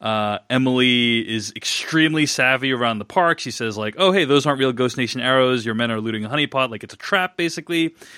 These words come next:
And Emily and William have a chat by the fire, uh, where Emily reveals that she was invited to the gala,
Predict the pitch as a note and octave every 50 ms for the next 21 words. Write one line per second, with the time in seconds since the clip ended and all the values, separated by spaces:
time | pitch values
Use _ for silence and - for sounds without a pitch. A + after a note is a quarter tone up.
0 | - - - - _ - D#3 D#3+ D#3+ D#3 E3 F3+ G3+ A3 A3+ A3 G#3 F#3+ F#3+ G3
1 | G3 G3 F#3+ E3+ F3+ D#3 D#3 - - - F#3 F#3+ F#3+ - - E3+ E3 E3 D#3+ D#3
2 | D#3 D#3 D#3 D3 - C3 C3+ - - - E3 D#3 E3 D#3+ D#3 D3+ D3+ D3 - -
3 | - - - _ - A#2 A#2+ A#2+ A#2+ A#2 B2+ B2+ - C3+ C#3+ C#3+ C#3+ C#3+ C#3+ C3
4 | B2+ A#2 G#2+ B2+ B2+ A#2+ G#2+ G#2+ - C3 C3 A2+ G#2 G#2+ G#2+ G#2 A2+ A#2 A#2+ A2+
5 | - A2 G#2+ G2 A2+ A2+ A2+ A2+ A2 G#2+ G#2 G2+ G2+